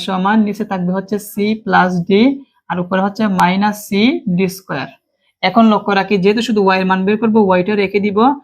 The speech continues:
আর ডি টা আছে গুণ, ওই পাশে গেলে ভাগ হলে এইটা নিচেরটার সাথে গুণ হবে, তার মানে ডি into সি প্লাস ডি, আর উপরে হচ্ছে মাইনাস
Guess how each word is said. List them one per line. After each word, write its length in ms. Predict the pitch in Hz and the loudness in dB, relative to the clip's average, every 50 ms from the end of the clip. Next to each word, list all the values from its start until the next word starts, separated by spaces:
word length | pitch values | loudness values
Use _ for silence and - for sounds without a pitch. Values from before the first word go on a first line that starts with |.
| _ _ _ - 180 | _ _ _ -4 -2
আর 80 | 170 175 170 170 | -2 0 0 0
ডি 80 | 208 220 | 2 2
টা 100 | 196 202 208 | 2 2 0
আছে 160 | 202 - 233 220 | 0 -2 -2 0
গুণ, 180 | 196 226 240 240 - | 0 0 0 0 0
ওই 80 | 185 175 | -2 -2
পাশে 220 | 180 208 190 214 202 | -2 -4 -4 -4 -4
গেলে 180 | 202 202 196 175 170 180 | -2 -2 -2 0 2 2
ভাগ 140 | 175 190 190 202 | 2 2 0 -2
হলে 180 | 214 220 226 - 185 | -2 0 0 -2 -2
এইটা 160 | 175 175 196 190 | -6 -8 -6 -8
নিচেরটার 380 | 190 196 - 208 208 - 185 180 | -8 -8 -10 -12 -18 -14 -12 -10
সাথে 160 | 180 180 185 180 175 | -8 -8 -6 -6 -4
গুণ 140 | 185 196 196 196 190 185 | -4 -2 -2 -2 -2 -4
হবে, 200 | 175 165 151 151 - | -6 -6 -6 -8 -10
তার 100 | - 175 | -10 -6
মানে 140 | 175 180 180 170 165 165 | -2 -2 0 0 -2 -2
ডি 180 | 160 190 196 196 214 233 254 - 180 | 0 2 4 4 4 4 2 0 -4
into 320 | 175 175 180 - 180 190 226 254 254 - _ _ _ _ - - | -6 -6 -6 -4 -2 0 0 -2 -2 -6 _ _ _ _ -20 -20
সি 200 | - - 202 196 202 214 220 220 | -8 -2 2 4 4 4 2 0
প্লাস 320 | - 180 175 180 190 226 226 - - 214 190 180 170 | 0 2 2 2 2 2 -2 -6 -10 -8 -8 -6 -6
ডি, 180 | 165 214 196 220 269 294 - - _ _ _ _ - | -4 -2 0 0 0 -2 -4 -12 _ _ _ _ -10
আর 100 | 170 175 | -8 -6
উপরে 180 | 180 180 190 190 | -6 -2 -2 -2
হচ্ছে 180 | 202 196 220 220 196 180 | -2 0 -2 -2 0 2
মাইনাস 400 | 175 175 190 202 208 220 233 240 | 2 2 2 2 2 2 2 0